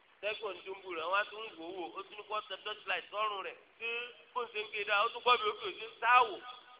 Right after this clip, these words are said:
À, sáwò báwo? Ibi tó ti kọ́ mi ó kì í yẹn, ó ti parí nù.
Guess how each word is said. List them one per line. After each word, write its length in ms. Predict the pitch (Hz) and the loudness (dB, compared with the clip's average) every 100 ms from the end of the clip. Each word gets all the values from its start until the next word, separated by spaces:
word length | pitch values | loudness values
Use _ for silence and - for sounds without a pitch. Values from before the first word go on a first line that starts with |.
| - | -16
À, 120 | 95 92 - - - - _ _ _ _ _ - | -14 -14 -20 -20 -20 -20 _ _ _ _ _ -20
sáwò 320 | - 302 339 233 | -6 -2 -2 2
báwo? 340 | 262 277 240 226 - - | 4 4 4 -4 -14 -20
Ibi 140 | - 277 | -16 -10
tó 100 | 302 | -8
ti 120 | 294 | -8
kọ́ 160 | 294 330 | 6 6
mi 120 | 330 | 8
ó 80 | 294 | 4
kì 140 | 311 277 | -2 0
í 120 | 262 | 4
yẹn, 200 | 254 262 - - - - | 4 2 -4 -16 -18 -20
ó 100 | - 233 | -14 -14
ti 100 | - | -6
parí 320 | 214 208 226 | -2 0 -2
nù. 120 | 208 | -10